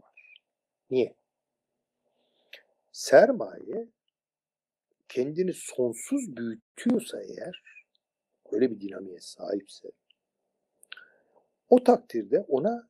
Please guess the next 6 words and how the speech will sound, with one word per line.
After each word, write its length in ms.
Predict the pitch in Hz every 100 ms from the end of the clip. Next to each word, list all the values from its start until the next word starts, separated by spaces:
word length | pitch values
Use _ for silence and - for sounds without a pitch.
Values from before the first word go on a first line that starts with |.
| _
coğrafya 520 | 107 131 214 - 208
dayandıramazsınız. 1200 | 151 131 117 92 - _ - - _ _ - - _ _ _ _ _ _ _ _ _ _ _ _ _ _ _ -
Yani 180 | - - _ _ _ _ _ _ _ _ _ 113
bir 60 |
yerde 420 | 160 214 185 165 123
birikiyorsa, 760 | 147 175 - 311 - 110 -